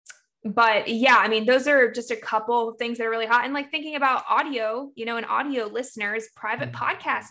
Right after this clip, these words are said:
Speaker 1: feeds, also really, really exciting right now. The idea that I can go into Spotify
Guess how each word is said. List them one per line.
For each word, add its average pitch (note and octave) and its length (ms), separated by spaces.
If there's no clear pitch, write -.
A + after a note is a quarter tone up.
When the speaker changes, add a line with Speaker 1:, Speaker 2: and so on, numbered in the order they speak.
Speaker 1:
feeds, - 420
also F4+ 380
really, C#4 360
really C4 360
exciting C#4 460
right A3+ 160
now. G#3+ 160
The A#3+ 140
idea B3+ 300
that A3 200
I C#4 120
can C#4+ 160
go B3 100
into A3+ 160
Spotify B3+ 720